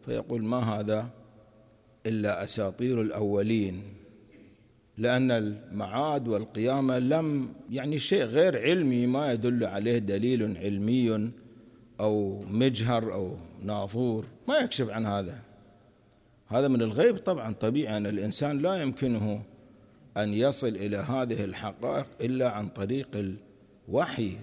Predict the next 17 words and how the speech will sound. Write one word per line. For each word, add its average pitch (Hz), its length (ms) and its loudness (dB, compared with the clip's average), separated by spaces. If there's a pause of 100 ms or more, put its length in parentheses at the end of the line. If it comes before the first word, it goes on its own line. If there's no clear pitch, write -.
(100)
والإنسان 95 520 -8
لا 220 180 -4
يمكنه 113 420 -4
أن 101 140 -2
يكشف 104 360 -4
عن 98 280 -6 (580)
غيب 120 380 2
هذا 107 340 0
الكون 110 520 2
وعن 95 280 -6
أنه 101 560 -4 (300)
إيش - 160 -6
راح 156 160 0
يصير 107 340 -4
في - 80 -10
المستقبل 92 640 -8
مثلًا. - 380 -18